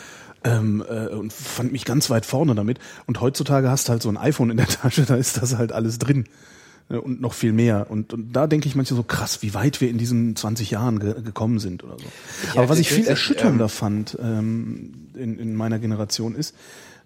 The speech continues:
Speaker 1: ähm, es gibt halt diesen, das, das meinte ich vorhin mit diesem sozialdemokratischen Mythos der siebziger Jahre, da gab's ja so diese Idee der Zentralsteuerungshypothese, dass der Staat
Speaker 2: Bitte?
Speaker 1: in der Lage ist,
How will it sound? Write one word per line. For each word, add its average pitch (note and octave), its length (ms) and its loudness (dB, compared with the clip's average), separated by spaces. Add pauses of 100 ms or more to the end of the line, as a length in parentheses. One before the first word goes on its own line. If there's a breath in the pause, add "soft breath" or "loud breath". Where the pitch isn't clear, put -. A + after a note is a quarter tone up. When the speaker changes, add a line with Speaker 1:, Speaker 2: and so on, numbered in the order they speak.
Speaker 1:
ähm, B2 340 2 (260)
es B2+ 140 -2
gibt F3+ 180 0
halt D#3 120 2
diesen, D3 240 2
das, B2 280 0
das B2+ 160 0
meinte C#3+ 180 2
ich C3+ 80 -2
vorhin C3 180 2
mit B2+ 100 0
diesem A#2 200 0
sozialdemokratischen A#2+ 920 0
Mythos C3+ 260 2
der A2 100 2
siebziger A#2+ 340 0
Jahre, A2 300 2
da G2 80 0
gab's A2 180 -2
ja A#2+ 80 0
so A2+ 80 0
diese A2+ 180 -2
Idee A#2 220 0
der A#2 180 2
Zentralsteuerungshypothese, A2 1400 -2 (460 loud breath)
dass - 240 -4
der G#2+ 120 -4
Staat A#2 300 0
Speaker 2:
Bitte? B2 180 2
Speaker 1:
in - 40 4
der A#2 80 2
Lage B2 220 2
ist, - 140 -6